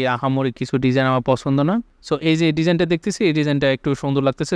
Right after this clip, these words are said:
So, আমি এই ডিজাইনটাতে ক্লিক করলাম এবং নেক্সট পেজে নিউ ট্যাবে ওপেন হয়ে ডিজাইনটা ওপেন হয়ে গেল।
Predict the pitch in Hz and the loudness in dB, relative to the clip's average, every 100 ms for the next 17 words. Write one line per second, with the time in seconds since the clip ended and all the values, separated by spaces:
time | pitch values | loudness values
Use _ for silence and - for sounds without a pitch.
0 | 160 143 135 135 135 139 139 - - 135 | -2 -2 0 -2 -2 -2 -2 -6 -4 -4
1 | - 160 190 196 135 135 131 135 - - | -2 0 2 0 0 -2 -2 -4 -6 -4
2 | 151 147 170 160 139 139 139 139 139 156 | -2 0 0 0 0 0 0 0 -2 -2
3 | 160 202 180 - _ - 135 135 139 143 | 0 0 -2 -8 _ -8 -4 -2 0 0
4 | 135 139 135 - - 135 165 160 160 156 | 0 0 -2 -6 -8 -2 0 0 0 0
5 | 170 | 0